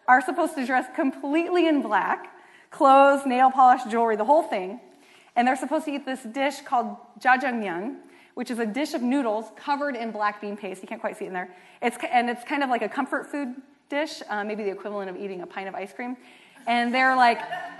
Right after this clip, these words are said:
jajangmyeon eating contests and other opportunities for sad singles to get together and drown their sorrows. Um, it's hilarious and ridiculous, right? But when I stepped back and thought a little bit more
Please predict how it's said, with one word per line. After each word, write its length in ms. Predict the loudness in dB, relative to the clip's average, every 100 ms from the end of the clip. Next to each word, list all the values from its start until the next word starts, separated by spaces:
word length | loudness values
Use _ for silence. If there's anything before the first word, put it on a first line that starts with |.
| 0 8
jajangmyeon 720 | 8 8 4 4 2 0 0
eating 280 | 2 2
contests 640 | 2 0 0 6 6 6 0
and 100 | 4
other 220 | 6 8
opportunities 560 | 6 2 -4 -4 -6 -8
for 140 | -10
sad 400 | 0 4 4 2
singles 280 | -4 -10 -10
to 80 | -8
get 200 | -8 -8
together 400 | -6 -4 -4 -4
and 220 | -6 -8
drown 340 | -6 -4 -4 -6
their 140 | -10
sorrows. 540 | -10 -8 -6 -8 -10 -20 -20 -20 -20 -20 -20 -20 -4
Um, 200 | -2 0
it's 140 | -2 2
hilarious 500 | 6 6 6 2 0
and 100 | -2
ridiculous, 560 | -2 -4 -4 -4 -2
right? 280 | 2 2 0 -10 -12 -4
But 100 | 2
when 120 | 4
I 60 | 2
stepped 220 | 0 2
back 200 | 2 2
and 100 | 0
thought 240 | 2 2
a 60 | 0
little 220 | -2 -4
bit 140 | -4
more 560 | -2 2 4 4 2